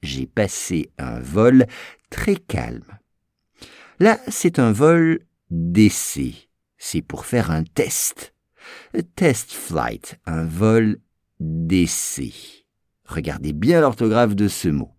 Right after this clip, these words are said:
essai. Accomplissant, c'est le v-, participe présent du verbe accomplir, c'est-à-dire réaliser ou compléter, completing, accomplissant, bon nombre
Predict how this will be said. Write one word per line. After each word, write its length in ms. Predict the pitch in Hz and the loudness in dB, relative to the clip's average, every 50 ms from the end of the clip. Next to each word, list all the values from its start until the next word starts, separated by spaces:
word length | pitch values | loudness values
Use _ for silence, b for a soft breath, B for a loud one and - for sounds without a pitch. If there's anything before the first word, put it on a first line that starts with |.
| _ _ - _ - | _ _ -12 _ -4
essai. 340 | 101 92 - - - - _ _ _ _ _ _ _ _ _ _ _ _ B B B B B B B B B B B B B B B - | -4 -2 -4 -6 -10 -12 _ _ _ _ _ _ _ _ _ _ _ _ B B B B B B B B B B B B B B B -4
Accomplissant, 1500 | - 202 240 240 _ _ - 214 208 202 196 _ - - 156 143 135 - - - - - - 110 90 82 87 113 156 214 440 392 - _ _ _ _ _ _ - | -4 -2 -2 -4 _ _ -2 -2 -2 -2 -2 _ -10 -8 -8 -8 -6 -6 -6 -6 -4 0 0 0 2 2 2 2 2 2 0 -2 -6 _ _ _ _ _ _ -20
c'est 200 | - - - 104 | -10 -6 -4 -2
le 100 | 92 92 | 0 0
v-, 180 | 87 80 - - - | -2 -2 -6 -10 -8
participe 540 | - 117 - - - 107 - - - 107 82 | -4 -4 -4 -2 -4 -6 -4 -4 -4 -4 -4
présent 560 | - - - 131 120 113 123 147 147 139 131 | -2 -2 0 0 0 2 2 2 2 2 2
du 160 | 107 101 98 92 | 2 0 0 0
verbe 380 | 92 98 87 78 76 80 - - _ _ _ | 2 2 2 2 0 -2 -2 -4 _ _ _
accomplir, 1300 | - 113 117 113 _ - - 80 78 73 - _ _ _ - - 80 73 78 82 120 165 214 - - 65 - B B B B B B B B B B | -4 -4 -4 -4 _ -10 -8 -6 -4 -6 -6 _ _ _ -12 -8 -6 -4 -2 -2 0 0 0 0 -2 -4 -8 B B B B B B B B B B
c'est-à-dire 480 | - - - - - 82 67 80 82 | -10 -8 -8 -6 -6 -4 -2 -2 -2
réaliser 1200 | 73 64 58 60 64 95 95 92 87 85 78 78 73 69 67 64 64 64 65 87 131 170 208 214 _ _ _ _ _ _ _ _ _ - | -2 -4 -4 -4 -2 0 0 2 0 0 -2 -4 -6 -8 -8 -8 -6 -4 0 2 2 2 2 -2 _ _ _ _ _ _ _ _ _ -10
ou 80 | 87 | -10
compléter, 1300 | 82 - - - 101 104 104 - - 101 90 90 87 85 - _ - 80 76 69 69 82 120 160 202 214 220 _ _ _ _ _ | -10 -10 -6 0 2 2 2 2 2 0 2 2 2 0 -4 _ -4 -2 -2 0 2 4 4 4 4 2 -2 _ _ _ _ _
completing, 720 | - - 92 87 - - 82 - - - 131 165 - 330 - - _ _ | -8 -8 -8 -6 -6 -8 -8 -6 -4 -2 -2 -2 -2 -4 -8 -12 _ _
accomplissant, 840 | - 98 104 - - - 92 82 - - 143 - - - - - 311 _ _ _ _ _ B B B B B B B B B B | -4 -4 -4 -4 -4 -6 -6 -6 -6 -10 -12 -10 -6 -4 -4 -4 -4 _ _ _ _ _ B B B B B B B B B B
bon 420 | 104 104 107 147 185 208 214 220 | -4 0 2 4 6 6 6 6
nombre 600 | 214 190 165 147 139 139 147 151 147 156 - - | 6 6 6 6 6 4 4 2 0 -4 -6 -8